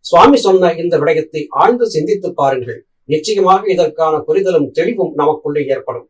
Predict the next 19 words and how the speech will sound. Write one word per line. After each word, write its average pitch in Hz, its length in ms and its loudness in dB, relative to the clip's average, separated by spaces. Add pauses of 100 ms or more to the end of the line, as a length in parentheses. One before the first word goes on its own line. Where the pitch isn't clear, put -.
(320)
மேலும் 170 400 4 (180)
சுவாமி 247 380 4
சொன்ன 196 280 2
இந்த 180 280 -2
கருத்துக்களை 175 600 0
அப்படியே 196 440 2
பிரதிபலிக்கக்கூடிய 180 840 -4 (460)
ராமருக்கு 202 720 4 (520)
யோக 240 260 4
வாசிஷ்டம் 202 560 2
என்கிற 180 320 0
நூல் 214 260 4
மூலமாக 175 540 0
வசிஷ்டர் 190 460 0
உபதேசித்த 180 680 0
நூலிலேயும் 175 600 0 (260)
இதற்கான 160 460 0
விளக்கங்கள் 175 580 -4
சொல்லப்பட்டிருக்கின்றன. 131 760 -6